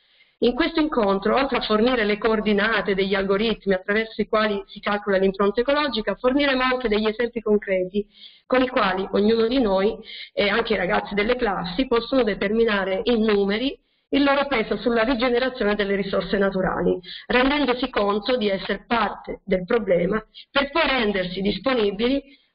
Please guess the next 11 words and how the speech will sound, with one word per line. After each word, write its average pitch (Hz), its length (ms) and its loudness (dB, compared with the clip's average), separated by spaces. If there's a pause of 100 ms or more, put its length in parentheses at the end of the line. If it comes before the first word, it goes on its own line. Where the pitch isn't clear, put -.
ad 254 80 0
essere 294 260 -2
parte 208 320 -2
della 196 220 0
sua - 260 -6
soluzione. 180 840 0 (460)
Partiremo 269 500 0
dalla 220 240 0
proiezione 247 580 0
del 214 200 0
video, 269 560 -2